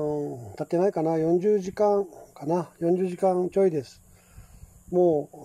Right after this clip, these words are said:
う、気候も暖かいですが、えー、完全に寝ました。もうやみつきになりますね。ぜひ、えー、魚釣りのクーラーを持っておられる方は、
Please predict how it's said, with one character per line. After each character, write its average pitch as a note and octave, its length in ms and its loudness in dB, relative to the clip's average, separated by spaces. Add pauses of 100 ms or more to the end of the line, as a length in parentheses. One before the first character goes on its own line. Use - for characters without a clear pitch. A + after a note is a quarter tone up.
(220)
う、 - 40 -20
気 - 80 -18
候 G3+ 240 4
も E3+ 160 2
暖 E3+ 160 0 (120)
か E3+ 120 4
い D#3+ 60 2
で D3 120 0
す B2+ 120 -8
が、 B2 200 -6 (1400)
え C#3 280 -12
ー、 - 60 -20
完 F3+ 240 0
全 F3+ 180 4
に F3 100 4
寝 D3+ 120 2
ま C#3 140 -2
し - 100 -16
た。 - 100 -12
も - 80 -18 (1300)
う - 0 -
や D#3+ 100 4
み G3+ 140 4
つ - 80 -12
き - 80 -10
に G3 60 -4
な E3+ 100 0
り C#3+ 60 -2
ま B2+ 120 -4
す C#3 120 -10
ね。 D3 840 -4
ぜ F#3+ 180 0
ひ、 G3+ 320 -2
え C#3+ 540 -2
ー、 - 20 -20
魚 F3 320 -2
釣 E3+ 160 0
り E3 60 2
の D#3+ 80 0
ク - 160 -6
ー E3 80 2
ラ D#3+ 120 2
ー - 20 2
を D3 60 0
持 D3 120 0
っ D3 40 -8
て E3 260 -4
お D3+ 120 -4
ら D3+ 80 0
れ D#3 80 -2
る C#3+ 80 -6
方 D3 280 -4
は、 D#3 220 0